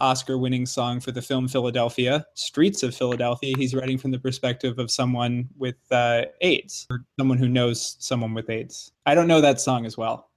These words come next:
but he's writing from a clear perspective that is not Bruce Springsteen. And he does that in a lot of his songs, not always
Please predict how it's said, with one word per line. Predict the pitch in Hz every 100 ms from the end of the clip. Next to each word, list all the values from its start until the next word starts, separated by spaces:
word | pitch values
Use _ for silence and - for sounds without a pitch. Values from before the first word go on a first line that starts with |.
| -
but | 147 139 -
he's | 147 147
writing | 156 156 147
from | 151 139
a | 131
clear | 131 - 135 127 120 - _ _ _ -
perspective | 147 - 151 135 135
that | 127 123
is | 117
not | 123 127 120 135
Bruce | 127 120
Springsteen. | - 123 113 - 113 113
And | 165
he |
does | 175 196
that | 190 170
in |
a | 156
lot | 139 147
of | 170
his | 175 165
songs, | 180 165 156
not | 135 151 143
always | 147 143 139 135 127 -